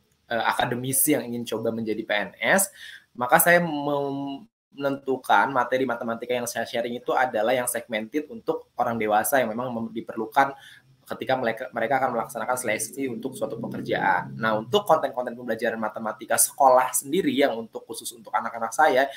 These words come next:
itu saya buat di channel terpisah gitu. Jadi saya punya, eh, apa namanya, ada, eh, channel lain yang tidak saya monetize, yang tidak saya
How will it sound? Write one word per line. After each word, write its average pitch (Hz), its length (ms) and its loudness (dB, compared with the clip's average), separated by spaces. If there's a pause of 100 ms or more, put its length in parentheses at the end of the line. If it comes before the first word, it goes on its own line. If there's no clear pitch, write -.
(280)
itu - 160 -12
saya 165 240 2
buat 135 320 6
di 147 160 -2
channel 131 240 -2
terpisah 127 720 2
gitu. - 160 -20
Jadi 95 160 -6
saya 143 240 2
punya, 135 400 -2 (320)
eh, 120 320 2
apa 113 320 2
namanya, 135 320 -4
ada, 131 400 4 (160)
eh, 113 560 -4
channel 113 320 -2
lain 131 480 0
yang 123 240 2
tidak 151 240 4
saya 143 240 2
monetize, 135 800 4
yang 123 160 -2
tidak 135 240 4
saya 131 400 6